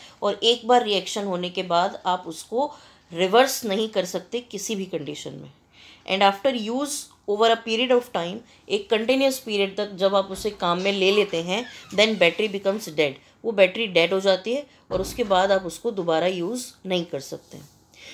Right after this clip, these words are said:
These have irreversible spontaneous redox reactions, ये अभी हमने डिस्कस कर लिया कि इनका जो रिएक्शन होता है वो स्पॉन्टेनियस तो होता है, लेकिन इरिवर्सिबल टाइप का होता है। और क्योंकि इनका रिएक्शन इरिवर्सिबल टाइप का होता है, that's why they cannot be recharged,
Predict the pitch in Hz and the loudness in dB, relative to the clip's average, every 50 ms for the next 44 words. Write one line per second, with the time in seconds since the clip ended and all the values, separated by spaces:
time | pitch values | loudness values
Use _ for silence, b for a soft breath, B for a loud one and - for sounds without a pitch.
0 | B B B 175 214 262 285 277 262 269 254 254 254 - - 247 262 254 269 220 | B B B 0 2 2 2 4 4 4 4 4 2 2 4 4 4 4 4 4
1 | 233 220 208 - 233 202 214 214 208 202 - - 196 180 180 180 190 185 190 202 | 4 4 4 2 -2 0 0 0 0 -2 -2 0 0 0 0 0 -2 -2 -2 -2
2 | 196 214 185 165 170 170 175 - 180 170 170 - - 233 247 247 - 202 196 180 | -4 -4 -2 0 0 0 0 -2 -4 -4 -4 -6 -8 -8 -8 -6 -2 0 0 0
3 | 180 202 208 202 185 190 196 185 175 160 - - 190 180 - - 196 190 185 180 | 0 0 0 0 0 -2 -2 -4 -4 -6 -6 -6 -6 -6 -4 -4 -4 -2 0 -2
4 | 190 226 233 B B B B B B B 214 208 196 202 208 196 196 196 175 170 | -2 -2 -4 B B B B B B B -4 -2 -2 0 0 0 0 0 0 2
5 | 170 170 170 - - 233 233 214 190 190 196 202 202 196 208 202 196 - - - | 2 2 0 0 -4 -2 -2 -2 -2 0 0 0 0 0 -2 -6 -6 -6 -4 -2
6 | 170 165 175 180 196 202 220 226 226 226 - 247 240 233 226 220 190 185 214 262 | -2 0 0 0 -2 0 0 0 -2 0 0 2 2 2 2 2 2 2 2 0
7 | B B B B B B 190 190 220 220 - - 214 233 220 220 202 180 175 170 | B B B B B B -6 -4 -4 -4 -4 0 2 2 4 4 4 2 2 0
8 | - - 160 160 160 156 160 147 143 - - - 143 139 135 - - - 156 - | -2 -2 -2 -2 -2 -2 -2 -6 -6 -6 -8 -6 -6 -6 -8 -10 -12 -14 -14 -16
9 | B B B B B B B 190 190 190 - - 247 254 247 247 302 302 294 277 | B B B B B B B -4 -4 -4 -4 -2 0 0 0 2 2 2 2 2
10 | 277 269 254 220 185 180 180 180 - - 269 262 254 - 226 220 226 226 214 202 | 4 4 4 4 6 4 4 2 0 -2 -2 -2 0 0 2 4 4 2 2 2
11 | 202 - 220 202 202 202 196 180 165 160 165 - 180 170 160 160 - 214 233 220 | 0 -2 0 0 0 0 2 2 0 0 0 0 0 0 0 0 0 -2 -2 2
12 | 196 175 170 175 - - 190 196 185 190 190 190 190 175 165 165 170 170 170 - | 2 2 0 0 0 0 0 2 2 0 -2 0 0 0 0 0 -2 -2 -4 -4
13 | 190 214 220 190 - 165 170 175 175 - - 156 147 147 147 - | -4 -6 -6 -6 -6 -8 -8 -8 -6 -4 -2 -2 -2 -2 -4 -6